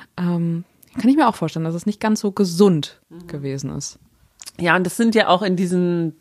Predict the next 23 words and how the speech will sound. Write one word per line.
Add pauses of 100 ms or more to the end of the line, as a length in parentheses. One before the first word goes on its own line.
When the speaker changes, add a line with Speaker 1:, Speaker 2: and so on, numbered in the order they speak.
(120)
Speaker 2:
in
diesen
drei
Folgen
sind
ja
auch
schon
so
viele
rausgeflogen
und
selber
gegangen.
Also
es
ist
ja
echt,
es
ist
ja
wirklich